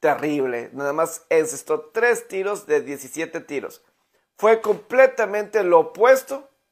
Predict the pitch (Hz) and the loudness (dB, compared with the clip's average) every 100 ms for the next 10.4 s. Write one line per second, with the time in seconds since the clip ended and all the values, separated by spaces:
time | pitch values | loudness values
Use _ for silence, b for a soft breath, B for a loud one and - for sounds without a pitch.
0 | _ 170 170 170 165 180 196 190 208 220 | _ 0 0 -2 -6 -2 -2 0 -2 -6
1 | 220 165 170 170 170 160 156 - 165 156 | -8 -6 -6 -6 -10 -8 -8 -6 -6 -6
2 | 151 151 170 208 208 175 170 175 190 170 | -8 -6 -4 -4 -6 -8 -4 -2 0 0
3 | 170 160 180 - 156 143 131 - 147 139 | 0 -2 -6 -2 -2 -2 -6 -6 -4 -2
4 | 147 160 151 135 135 151 - 147 143 135 | -4 -6 -8 -4 -2 -4 -4 -8 -6 -10
5 | - 135 123 127 127 107 - _ _ _ | -8 -10 -4 0 2 0 -4 _ _ _
6 | _ - 190 220 196 202 - 202 196 - | _ 6 10 10 8 -2 -2 -4 -4 -10
7 | _ _ _ _ _ - 147 151 151 - | _ _ _ _ _ -2 2 4 4 0
8 | - _ _ _ - 180 170 - 226 254 | -10 _ _ _ 2 4 4 4 6 6
9 | 269 - _ 170 165 151 156 160 151 151 | 4 -10 _ 2 4 2 -4 -2 -2 0
10 | 185 208 220 | -2 -2 -2